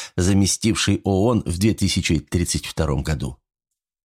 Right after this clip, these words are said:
Ощущение, что постоянное бодрствование подталкивает ракету вперёд, не покидало Мазанцева.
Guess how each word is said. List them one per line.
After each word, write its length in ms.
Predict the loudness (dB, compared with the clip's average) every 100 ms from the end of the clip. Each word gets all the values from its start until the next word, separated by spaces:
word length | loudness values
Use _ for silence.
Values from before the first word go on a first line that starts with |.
| -4
Ощущение, 680 | 0 2 2 2 4 2 2
что 280 | 0 0
постоянное 800 | 2 0 0 2 2 4 2 2
бодрствование 880 | 2 0 2 0 -2 0 2 2 2
подталкивает 720 | 0 -2 0 -2 0 0 0
ракету 400 | 0 0 0 -2
вперёд, 500 | -2 0 2 0 0
не 160 | 0 0
покидало 560 | 0 -2 0 0 -2 -2
Мазанцева. 640 | -4 -6 -6 -8 -10 -14